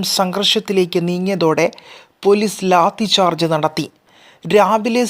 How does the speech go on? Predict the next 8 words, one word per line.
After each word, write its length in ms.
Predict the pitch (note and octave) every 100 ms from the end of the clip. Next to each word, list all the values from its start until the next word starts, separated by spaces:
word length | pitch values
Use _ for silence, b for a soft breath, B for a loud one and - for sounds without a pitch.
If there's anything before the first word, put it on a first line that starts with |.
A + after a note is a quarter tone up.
| -
സംഘടിച്ചെത്തിയ 840 | G#3 G3 G#3 G#3 - G#3 - G3 F#3+
പ്രതിഷേധക്കാർ 880 | F#3+ E3 F#3+ - G3+ F#3+ E3+ D3+ D#3 - b b b E3+
ആദ്യം 280 | F#3 F#3 A3+ A3 F#3+
വനം 280 | F#3 G3+ A3
വകുപ്പിന്റെ 500 | G#3 G3+ G3 G#3 G3 F#3+ D3+
ജീപ്പ് 320 | F3+ E3+ F3+ F3
തടഞ്ഞു. 400 | D#3+ D3+ D3+ E3 - b b b b -
പിന്നീട് 420 | F3 F#3+ G3+